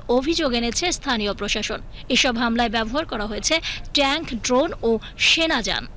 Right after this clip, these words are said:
ফিলিস্তিনি দূতাবাসের পক্ষ থেকে জানানো হয়েছিল গেল সোমবার থেকে রাফা খুলে দেবার কথা, কিন্তু নেতানিয়াহুর সিদ্ধান্তে তা স্থগিত হয়ে যায়। স্বাধীনতাকামী সংগঠনের দাবি যে রাফা বন্ধ রাখার সিদ্ধান্ত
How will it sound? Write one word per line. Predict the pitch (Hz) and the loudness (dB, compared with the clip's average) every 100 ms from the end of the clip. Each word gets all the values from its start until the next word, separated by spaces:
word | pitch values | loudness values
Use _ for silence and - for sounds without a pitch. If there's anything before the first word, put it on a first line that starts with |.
| - - - | -12 -10 0
ফিলিস্তিনি | 359 381 - 415 370 | 2 4 2 0 0
দূতাবাসের | 349 370 370 - 370 320 | 2 2 2 0 0 -2
পক্ষ | 311 - 403 | -4 0 -2
থেকে | 381 349 | 0 0
জানানো | 294 285 277 | 2 2 2
হয়েছিল | 254 277 277 311 320 392 | 2 2 2 2 2 2
গেল | 277 262 262 | 2 2 0
সোমবার | 294 311 339 339 - | 0 0 2 0 0
থেকে | 294 311 339 240 | -2 -2 -2 0
রাফা | 262 285 - 339 349 - | 0 0 0 0 0 -4
খুলে | 339 359 | -2 0
দেবার | 269 208 202 220 | 0 0 -2 -4
কথা, | - 233 - - - | -2 -4 -4 -8 -2
কিন্তু | 359 359 330 247 | 0 2 4 4
নেতানিয়াহুর | 285 311 381 359 339 339 285 | 4 2 0 2 0 0 0
সিদ্ধান্তে | 311 240 330 339 359 415 | -2 -4 -4 -4 -2 -2
তা | 285 226 | -2 -2
স্থগিত | - - 294 254 214 | -2 -2 -4 -2 -4
হয়ে | 214 190 | -2 -2
যায়। | 220 - - - - | -2 -2 -6 -8 -2
স্বাধীনতাকামী | - 240 240 233 233 226 220 | 0 2 0 0 -2 -2 -2
সংগঠনের | 208 233 208 233 269 294 202 | -2 -4 -4 -6 -4 -4 -2
দাবি | 202 202 330 285 | -2 0 0 2
যে | 233 220 - - - 233 | 0 -2 -6 -8 -2 2
রাফা | 254 269 - 370 | 2 2 0 0
বন্ধ | 277 254 240 | 0 -2 -2
রাখার | 233 220 247 233 | -2 -2 -2 -2
সিদ্ধান্ত | 247 220 247 330 - | -2 -4 -2 -2 -2